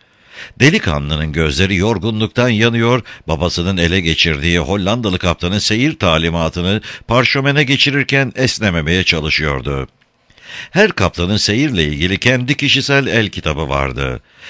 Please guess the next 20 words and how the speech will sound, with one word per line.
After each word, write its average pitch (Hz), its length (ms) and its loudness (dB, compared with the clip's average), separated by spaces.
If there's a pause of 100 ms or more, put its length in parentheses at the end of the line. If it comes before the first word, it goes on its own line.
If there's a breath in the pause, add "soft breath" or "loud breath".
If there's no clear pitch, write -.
(140 loud breath)
Bu 151 180 2
değerli 139 440 4
deftere 85 440 0
okyanuslarla 98 880 0
denizlerin, 78 760 -2
akıntıların, 82 880 -2
kıyıların, 87 800 0
kara 143 300 4
ve 139 120 2
limanların 120 540 0
ayrıntılarını 90 720 0
yazardı. 71 800 -2 (840 loud breath)
Gemi 156 260 4
yabancı 156 480 4
denizlerde 80 540 2
seyrederken 123 680 0
pusuladaki 95 640 -2
esrarlı 92 580 0
değişiklikleri 85 800 0
de. 65 260 -4